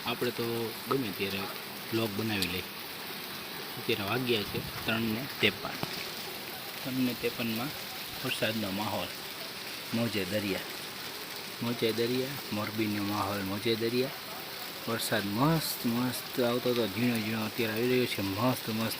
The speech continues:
ફૂલ વરસાદ. આપ જોઈ રહ્યા છો મોરબીનો માહોલ, વરસાદી માહોલ.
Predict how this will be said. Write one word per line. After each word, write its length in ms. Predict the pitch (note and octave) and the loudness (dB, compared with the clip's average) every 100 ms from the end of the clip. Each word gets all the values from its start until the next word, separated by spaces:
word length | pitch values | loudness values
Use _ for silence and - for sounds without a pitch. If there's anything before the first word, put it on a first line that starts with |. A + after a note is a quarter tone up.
| - | 4
ફૂલ 180 | B2+ A#2 - - - - - - - | 6 6 4 -6 -8 -8 -8 -8 -4
વરસાદ. 340 | A2+ - G2+ - - - - - - - - - - G#2 | -2 0 -2 -2 -6 -6 -6 -8 -8 -8 -8 -8 -6 -6
આપ 100 | G#2 - A#2+ | -4 -4 2
જોઈ 200 | C3 C3+ | 6 6
રહ્યા 260 | C3+ A#2 | 6 4
છો 220 | - D#3 D3+ - - C3 | 0 -4 -6 -8 -6 0
મોરબીનો 500 | A#2+ A#2 A2 A2 G2+ | 2 2 0 0 0
માહોલ, 680 | G2+ G2+ G2+ - G#2 B2+ G2+ G2 - - - - - - A2 | 0 2 0 0 -2 0 -2 -4 -4 -6 -6 -6 -8 -8 -2
વરસાદી 480 | A2 - A#2+ C3 F3+ | -2 -2 -2 0 2
માહોલ. 460 | D#3+ A2 F#2+ - | 2 0 -2 -4